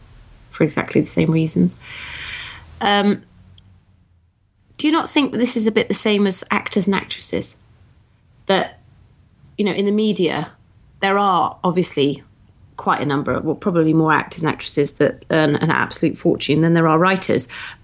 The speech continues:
but that there are many, many people out there trying to make their way in, in acting that really, really struggle.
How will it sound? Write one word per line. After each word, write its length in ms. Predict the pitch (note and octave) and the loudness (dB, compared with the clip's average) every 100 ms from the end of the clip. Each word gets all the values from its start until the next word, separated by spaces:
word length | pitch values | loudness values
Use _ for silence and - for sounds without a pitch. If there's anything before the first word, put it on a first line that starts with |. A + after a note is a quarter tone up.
| - | -2
but 260 | G#3 - - | 0 0 -2
that 260 | G3 E3 | -2 0
there 240 | G#3+ G#3 G3+ | 0 2 2
are 380 | F#3 F3 - - _ _ - | 4 2 0 -8 _ _ -2
many, 460 | G3 G#3+ B3 A#3+ | 0 2 2 2
many 420 | F#3+ E3+ D#3+ D#3 - | 2 2 2 0 -4
people 280 | - F3+ - | -6 -6 0
out 160 | D#3 - | -2 0
there 320 | D#3 D3 - - | -2 -2 -4 -4
trying 240 | F#3 E3+ | 0 0
to 100 | D#3+ | 0
make 160 | D#3+ - | -2 0
their 140 | D3+ | 0
way 240 | D#3+ D3 | 2 4
in, 400 | - - D#3 D3+ - - - | 2 0 0 0 -4 -14 -4
in 100 | F3 D#3+ | 0 2
acting 600 | D#3+ - - C3 C#3 - - - _ _ - _ _ _ - - | 0 -4 -6 -4 -4 -6 -12 -20 _ _ -20 _ _ _ -6 2
that 300 | F3+ - - _ - _ _ _ - | 2 0 -12 _ -20 _ _ _ -4
really, 220 | F3+ E3 | 0 2
really 160 | D3+ E3+ | 2 2
struggle. 420 | - A#3 - - | 0 -2 -2 -8